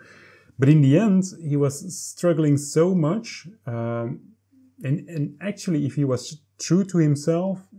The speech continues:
he knew that actually being that service engineer was the, the thing he loved to do most of all. Uh, but it was very hard for him to, to sit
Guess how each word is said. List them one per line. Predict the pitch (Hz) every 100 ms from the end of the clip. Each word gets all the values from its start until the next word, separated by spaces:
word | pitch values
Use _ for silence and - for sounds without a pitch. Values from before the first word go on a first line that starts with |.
| 131
he | 120
knew | 120 120 143 180 196 - _ -
that | 120 -
actually | 143 156 - 151 139 139 139 107
being | 117 170 180
that | 123 113
service | - 143 156 147
engineer | 143 135 123 123 123 123 _ _ -
was | 117 113 104
the, | 110 107 107 - _
the | 107
thing | - 151 147
he | 110
loved | 110 107 120 147 - -
to | 117
do | 104 113 113 107
most | 107 117 117 -
of | 135 98
all. | 123 120 92 _ _ _ _ - _ 104
Uh, | 101 104 151 _ _
but | 226
it | 262
was | 220 -
very | 143 160 123
hard | 87 143 214 -
for | 123
him | 107 110 107 - _ _ _ _
to, | - 127 120 117 113 113 - _ _
to | 127
sit | 113